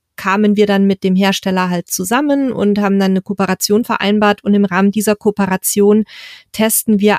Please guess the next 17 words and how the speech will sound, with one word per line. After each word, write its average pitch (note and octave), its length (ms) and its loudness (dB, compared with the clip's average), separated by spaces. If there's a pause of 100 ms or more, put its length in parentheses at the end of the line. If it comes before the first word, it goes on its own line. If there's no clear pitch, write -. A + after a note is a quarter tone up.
eigentlich G#3 720 0 (280)
jedes A3+ 560 0
Jahr G3 380 0
neue G3+ 640 4
Modelle. A#3 800 4
Manche G3+ 320 0
behalten A#3+ 500 0
wir, A3 160 2
manche G3+ 280 0
schicken G#3 260 -2
wir G3 100 2
wieder G3 200 0
zurück, G3+ 380 -4
weil F#3+ 300 2
zu - 200 -8
groß G#3+ 580 2
oder F3+ 440 0